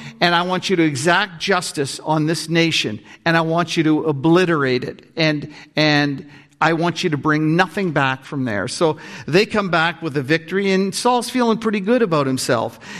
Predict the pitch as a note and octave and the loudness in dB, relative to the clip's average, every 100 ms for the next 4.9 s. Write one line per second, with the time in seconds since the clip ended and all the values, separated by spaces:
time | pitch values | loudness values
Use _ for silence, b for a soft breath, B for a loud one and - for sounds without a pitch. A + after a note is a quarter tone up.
0 | F#3+ E3+ E3+ - A3 F#3 - B B - | -4 -2 -2 0 0 0 -6 B B 0
1 | A#3+ A3+ G#3+ E3 C#3+ A#2 B2 - - b | 2 4 4 4 2 0 -2 -6 -20 b
2 | b b - D#3 D#3 D3+ D3+ - C#3 C3+ | b b -2 2 4 2 0 0 -2 0
3 | C3+ C3 C3+ C#3 _ _ _ _ _ _ | 0 0 -4 -8 _ _ _ _ _ _
4 | - D#3 F#3+ G3 F#3+ G3 F3+ F3 | -4 0 2 2 0 0 2 0